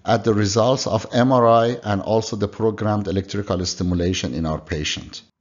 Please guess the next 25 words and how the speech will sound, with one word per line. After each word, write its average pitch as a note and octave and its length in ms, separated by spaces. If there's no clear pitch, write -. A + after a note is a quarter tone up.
In F#2+ 160
cardiac B2 500
M C#3 160
R C3+ 140
I, B2+ 160
we G#2 160
see A#2 560
that G2+ 240
she G#2+ 260
has A2 640
extensive B2+ 920
late A#2 340
gadolinium G#2 720
enhancement. F2+ 880
During C3 420
programmed B2+ 600
electrical G#2+ 680
stimulation, A2 800
we A2+ 160
induce G2+ 560
the A2 140
monomorphic A#2 680
fast - 520
V B2 200
T, C3+ 220